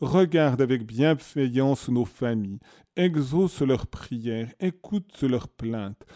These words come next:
bénis leurs résolutions, accompagne leur marche, soutiens leur incertitude,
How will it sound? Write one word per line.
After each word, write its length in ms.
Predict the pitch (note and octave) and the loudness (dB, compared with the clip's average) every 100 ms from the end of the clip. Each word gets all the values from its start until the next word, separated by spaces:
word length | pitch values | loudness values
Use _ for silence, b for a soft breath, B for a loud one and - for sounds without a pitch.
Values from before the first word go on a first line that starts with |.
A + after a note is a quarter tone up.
| B - | B -16
bénis 600 | A#2+ D3+ F#3 F#3+ F#3+ G#3 | 2 4 6 4 2 2
leurs 300 | F3+ C#3 B2+ | 4 4 4
résolutions, 880 | G#2+ B2+ B2+ C3+ B2+ A#2+ - - F#2 b b b b | 0 -2 2 2 0 -4 -10 -10 -10 b b b b
accompagne 840 | D#3+ D#3+ E3 D3 - D#3 D#3+ D#3 C3+ _ _ | -2 0 0 0 2 4 4 2 -2 _ _
leur 400 | B2 B2 A#2+ A2+ | 0 2 2 0
marche, 580 | A2+ A2+ F#2+ - - - b b | -2 -2 -6 -12 -20 -20 b b
soutiens 840 | - - - G#3+ F#3+ - E3+ E3+ - _ | -14 -10 -2 0 -2 -2 0 0 -2 _
leur 220 | C3 C3 | 0 2
incertitude, 1160 | C3+ B2+ - D#3 - - A#2+ - A2+ G#2 G2+ G2+ | 2 0 -2 -4 -4 -10 -10 -10 -10 -8 -8 -12